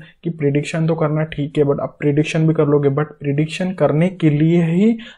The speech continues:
हमको है ना previous candle पे हमको देखना पड़ता है, उसका साइकोलॉजी को समझना पड़ता है, उसको read करना पड़ता है कि कौन सा candle strong है, कौन सा candle weak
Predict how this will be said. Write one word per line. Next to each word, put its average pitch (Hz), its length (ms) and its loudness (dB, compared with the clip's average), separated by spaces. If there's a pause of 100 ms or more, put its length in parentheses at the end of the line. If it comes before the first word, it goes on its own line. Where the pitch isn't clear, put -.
हमको 156 300 0
है 175 80 -2
ना 190 60 0
previous 160 460 -2
candle 156 360 0
पे 180 420 2
हमको 156 260 2
देखना 160 340 2
पड़ता 160 280 2
है, 165 60 8
उसका 160 220 0
साइकोलॉजी 151 480 0
को 175 80 0
समझना 151 420 -2
पड़ता 156 200 -2
है, 156 40 4
उसको 156 220 -2
read 156 240 2
करना 160 280 4
पड़ता 151 280 0
है 185 100 0 (300)
कि 185 80 -2
कौन 156 220 2
सा 175 120 -2
candle 165 340 2
strong 160 360 0
है, 160 60 -2
कौन 160 160 -2
सा 156 120 -4
candle 156 340 2
weak 170 360 2